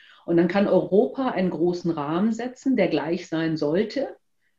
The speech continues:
Wenn wir über Schienenverkehr reden, da sollte nicht eine Ländergrenze tatsächlich dazu führen, dass wir andere Gleise haben, um es jetzt mal banal, äh, zu vereinfachen. Ähm,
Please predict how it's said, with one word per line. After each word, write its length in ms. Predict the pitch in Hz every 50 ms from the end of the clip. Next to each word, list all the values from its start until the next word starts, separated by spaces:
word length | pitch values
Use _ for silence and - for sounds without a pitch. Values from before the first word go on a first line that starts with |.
| _ _ -
Wenn 160 | 180 185 175
wir 100 | 185 -
über 180 | 180 180 185
Schienenverkehr 800 | 185 - - 208 233 226 226 214 - 202 196 - - 202 190 190
reden, 340 | - 196 208 208 208 214 208
da 120 | 175 165 160
sollte 260 | - 160 170 170 170
nicht 220 | 170 170 175 -
eine 100 | 180 165
Ländergrenze 1000 | 160 156 156 190 190 185 175 180 143 165 180 196 185 - - 180 180 180 160 - - - 294 - -
tatsächlich 400 | 180 151 - 180 180 185 180 -
dazu 240 | 180 175 - 180
führen, 200 | 175 - 175 175
dass 120 | 175 170 -
wir 100 | 160 147
andere 200 | 170 170 - 156
Gleise 500 | 151 147 139 151 180 185 147 143 113 -
haben, 240 | - - - 127 131
um 80 | 139
es 140 | 151 147 -
jetzt 180 | 139 - - -
mal 200 | 139 135 139 139
banal, 600 | - 131 139 139 143 143 160 156 147 139 139 -
äh, 140 | - - - -
zu 120 | - 143 131
vereinfachen. 840 | - 135 - - 127 139 139 139 - 151 - - 185 185 185 - - - - - - - - - _ _
Ähm, 400 | - 170 165 165 175 170 170 160